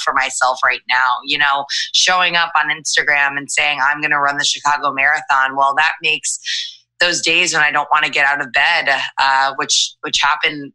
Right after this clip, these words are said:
a lot, I think about the fact that, like, well, this is what it is now, and this is the goal that's in the world, and this is what I'm gonna do. And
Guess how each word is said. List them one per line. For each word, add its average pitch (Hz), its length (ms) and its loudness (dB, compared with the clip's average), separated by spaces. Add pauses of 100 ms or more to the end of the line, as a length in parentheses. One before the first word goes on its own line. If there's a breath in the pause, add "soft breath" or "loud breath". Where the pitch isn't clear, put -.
(100)
a 147 80 0
lot, 139 460 2 (140)
I 143 140 0 (100)
think 165 180 -2
about 147 240 2
the 143 160 -4
fact 151 300 2
that, 131 160 2
like, 139 200 -2
well, 165 240 4
this 165 220 -2
is 170 180 -4
what 175 120 0
it 170 100 -6
is 190 240 -2
now, 135 260 2
and 139 220 -2
this 147 220 -2
is 165 100 -6
the 175 120 0
goal 160 240 0
that's 156 220 -2
in 151 60 -12
the 156 120 0
world, 151 340 2
and 143 140 -8
this - 180 -4
is 185 140 -2
what 165 120 0
I'm 147 220 0
gonna 139 200 -4
do. 135 300 -2
And 135 180 -2